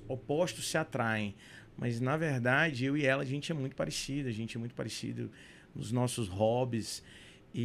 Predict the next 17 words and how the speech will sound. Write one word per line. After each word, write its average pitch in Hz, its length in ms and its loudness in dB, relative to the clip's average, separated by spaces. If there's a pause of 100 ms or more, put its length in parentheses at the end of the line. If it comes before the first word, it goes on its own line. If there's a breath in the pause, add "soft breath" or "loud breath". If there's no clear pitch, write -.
e 117 1200 0 (220)
no, 104 200 -4
no 113 260 2
jeito 123 420 2
de 104 100 -8
trabalhar, 113 640 2
na 120 100 0
vontade 113 640 2
de 101 100 -10
crescer, 123 600 0
é - 40 0
muito 127 240 -2
parecido 131 460 0
em 123 80 2
família, 123 640 2
na 120 100 2
união 120 600 2